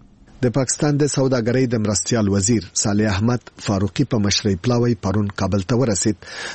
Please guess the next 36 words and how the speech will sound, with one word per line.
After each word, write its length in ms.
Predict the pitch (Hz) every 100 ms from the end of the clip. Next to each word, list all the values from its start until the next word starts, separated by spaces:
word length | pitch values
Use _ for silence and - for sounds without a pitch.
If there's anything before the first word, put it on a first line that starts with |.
| -
په 60 | 131
پام 140 | 143 135
کې 140 | 147
وه 80 | 135 -
چې 80 | 123
دا 60 | 131 -
پلاوی 320 | 135 127 127
د 100 | 98 120
یکشنبې 440 | 151 - 95 90 82
په 80 | 90
ورځ 160 | 92 -
کابل 200 | 101 135
ته 160 | 110 98
ولاړ 220 | 104 104 -
شي، 140 | 117 101 - - - -
خو 80 | 135
د 80 | 135
دوی 100 | 135
سفر 380 | - 110 120 117 - 113
یوه 180 | 104 104 98
ورځ 200 | 101 98 120
وځنډید 460 | 135 123 120 123 - 107
او 80 | 95 -
پرون 260 | 98 120 117
مازدیګر 440 | 92 - 104 127 101 - - - 147
د 100 | -
طالبانو 380 | 131 127 139 135 120
د 80 | 117
حکومت 460 | - 120 120 113
د 160 | 110 104
صنعت 300 | 101 107 113 101
او 20 | -
سوداګرۍ 580 | 98 90 92 92 98 90
د 120 | 95
وزارت 420 | 92 95 98 - 98
مرستیال 520 | 98 92 - 147 151